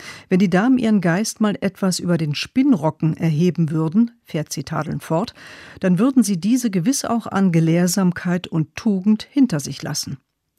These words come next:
Louise Labbé, geboren um fünfzehnhundertvierundzwanzig in Lyon. Als Tochter eines Seilers ist ihr Bildung nicht in den Schoß gelegt,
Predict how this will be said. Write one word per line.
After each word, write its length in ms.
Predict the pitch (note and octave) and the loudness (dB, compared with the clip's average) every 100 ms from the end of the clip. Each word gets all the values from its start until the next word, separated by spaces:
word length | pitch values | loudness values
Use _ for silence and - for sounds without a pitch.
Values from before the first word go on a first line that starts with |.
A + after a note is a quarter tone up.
| - - - - | -20 -20 -20 -6
Louise 400 | G3 G#3+ C4 A3 | 2 4 4 4
Labbé, 360 | A3+ E3+ D#3 D3 - - | 2 2 0 -2 -8 -4
geboren 480 | E3+ E3 G3 G3 G#3 | 0 2 2 0 2
um 160 | E3+ | 0
fünfzehnhundertvierundzwanzig 1700 | - A3 A3 - - F#3 F#3 E3 - F3+ E3+ E3 - E3+ E3 F3 D#3 | 2 0 0 -2 0 2 4 2 -2 -2 0 -2 -2 -2 -2 -4 -2
in 180 | E3 E3+ | 0 2
Lyon. 320 | G3+ F#3+ C3+ _ _ _ - - - | 0 -2 -4 _ _ _ -20 -20 -12
Als 200 | - F#3+ | -8 -4
Tochter 320 | - C#4 - G3+ | -2 -4 -2 -2
eines 260 | G#3 E3+ | 0 0
Seilers 540 | F3 F3+ G#3 G#3+ G3+ - | -2 -2 -2 -2 -4 -6
ist 320 | G3+ - - | -8 -8 -4
ihr 140 | F#3+ | -4
Bildung 520 | E3 D#3 F3 F#3 G3 F3+ | 0 0 0 0 -2 -2
nicht 340 | F#3 F#3 - | 0 0 -4
in 120 | - E3+ | -4 -2
den 140 | E3+ | -2
Schoß 300 | - - - | -6 -8 -8
gelegt, 460 | E3 - B2 - | -8 -10 -12 -16